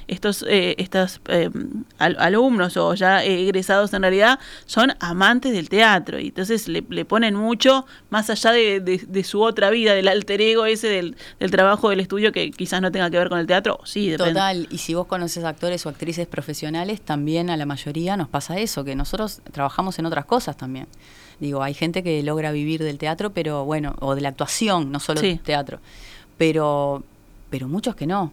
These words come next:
Speaker 2: Entonces, eso no puede convertirse en una excusa, digamos. O sea, n-, nada, vamos por todo, hagámoslo igual.
Speaker 1: Ahí está. Y bueno, ¿y cómo, cómo se busca eso de, de las fortalezas? ¿Cómo es el trabajo ese previo con los actores?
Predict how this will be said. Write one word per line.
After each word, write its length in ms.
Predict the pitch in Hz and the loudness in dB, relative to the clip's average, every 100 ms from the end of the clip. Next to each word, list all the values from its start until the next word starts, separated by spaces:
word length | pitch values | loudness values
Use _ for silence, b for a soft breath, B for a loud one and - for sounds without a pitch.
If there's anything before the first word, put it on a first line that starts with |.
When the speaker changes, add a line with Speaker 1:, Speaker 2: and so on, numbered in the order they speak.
| - | -8
Speaker 2:
Entonces, 520 | 151 147 170 202 196 - | -8 -6 -6 -6 -8 -6
eso 280 | 196 240 226 | -4 -2 -2
no 220 | 185 175 | -2 -2
puede 240 | 190 196 | -2 -2
convertirse 640 | 185 165 156 151 175 170 175 | -2 -2 -4 -4 -8 -4 -4
en 60 | |
una 100 | 170 | -2
excusa, 480 | 147 - 160 - 131 | -4 -2 -2 -2 -8
digamos. 480 | 135 131 120 - - | -8 -8 -10 -14 -16
O 40 | |
sea, 320 | - 139 131 | -6 -4 -4
n-, 320 | 131 - 135 - | -8 -10 -12 -10
nada, 360 | 147 147 135 143 | -6 -2 -2 2
vamos 240 | 175 202 | 2 2
por 140 | 151 | -2
todo, 300 | 143 147 131 | -2 -2 -2
hagámoslo 340 | 131 151 170 160 | -2 -2 -2 -2
igual. 340 | 139 135 127 - - - b b b b b b - | -2 -2 -2 -4 -10 -16 b b b b b b -4
Speaker 1:
Ahí 140 | 190 | -4
está. 160 | 190 208 | 0 2
Y 40 | |
bueno, 180 | 226 254 | 4 2
¿y 40 | |
cómo, 500 | 269 302 294 277 247 233 | 2 2 4 2 0 0
cómo 220 | 277 277 | 0 0
se 140 | 262 | 0
busca 340 | 240 254 - 233 | -2 -2 0 0
eso 180 | 233 | 2
de, 500 | 220 190 180 180 170 165 | 2 2 0 0 0 -2
de 340 | 160 170 170 | -2 -2 0
las 120 | 175 | 0
fortalezas? 560 | 175 165 - 214 214 190 | 0 -2 2 2 0 0
¿Cómo 200 | 247 233 | 0 0
es 80 | 196 | 0
el 100 | 175 | 0
trabajo 340 | 180 185 185 | 2 2 0
ese 140 | 185 | -6
previo 520 | 170 - 185 185 165 156 B B | -4 0 0 2 0 -2 B B
con 160 | - 196 | -4 0
los 160 | 190 - | 2 2
actores? 960 | 170 - 202 180 165 170 - - - | 0 2 4 4 2 -4 -8 -12 -18